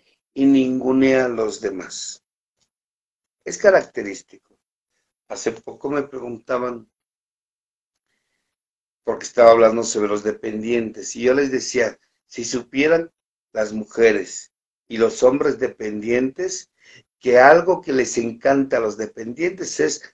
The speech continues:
relacionarse con narcisistas. Les encanta. Es su comida preferida. Y la comida preferida de los narcisistas son hombres y mujeres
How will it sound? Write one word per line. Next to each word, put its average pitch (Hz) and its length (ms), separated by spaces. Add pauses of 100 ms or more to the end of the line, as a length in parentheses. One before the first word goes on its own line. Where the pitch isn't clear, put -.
(100)
relacionarse 131 880
con 110 160
narcisistas. 104 840 (300)
Les 139 340
encanta. 117 680 (340)
Es 202 380 (120)
su - 300
comida 123 560
preferida. 98 680 (460)
Y 160 140
la 143 220
comida 208 480
preferida 123 680
de 110 120
los 101 180
narcisistas 120 920
son 123 320 (320)
hombres 151 480
y 120 60
mujeres 170 640